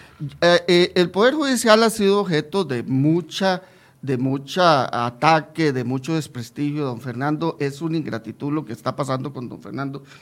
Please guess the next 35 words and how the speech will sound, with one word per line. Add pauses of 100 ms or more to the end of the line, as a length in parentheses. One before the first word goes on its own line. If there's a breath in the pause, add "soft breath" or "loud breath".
(140 loud breath)
y
me
alegro
mucho
de
que
usted
esté
de
acuerdo
conmigo
porque (220 loud breath)
sabemos
la
calidad.
Yo
tengo (300 loud breath)
más
de
lo
que
tengo
en
el
Poder
Judicial
de
conocer
a
don
Fernando,
que
fue
mi
profesor